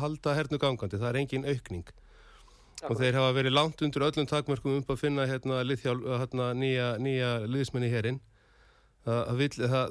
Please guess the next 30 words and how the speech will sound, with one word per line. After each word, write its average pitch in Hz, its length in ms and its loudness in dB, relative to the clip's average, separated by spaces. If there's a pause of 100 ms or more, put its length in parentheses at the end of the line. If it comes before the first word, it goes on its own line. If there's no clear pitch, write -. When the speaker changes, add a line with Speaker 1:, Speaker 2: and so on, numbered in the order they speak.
Speaker 1:
það 131 160 2
er 139 140 0
enginn 143 180 0
að 127 140 0
fara 135 180 2
einhvern 135 220 -4
veginn 127 100 0
að - 80 -4
ganga 143 240 2
í 139 80 2
þetta 131 220 0
lengur. 117 320 -2 (960)
En 131 280 4 (560)
svo 147 200 0 (440)
er 127 160 2
þetta 123 160 0
allt 135 160 -2
í 127 80 2
end, 151 200 -2 (200)
eh, - 560 -10
hé-, 139 220 0 (100)
héldu 147 300 2
þeir 120 100 0
það, 107 200 2
það 127 100 2
vildi 139 220 0
enginn 131 180 0
berjast 131 260 0
í 117 60 -8
Bandaríkjunum, 120 480 0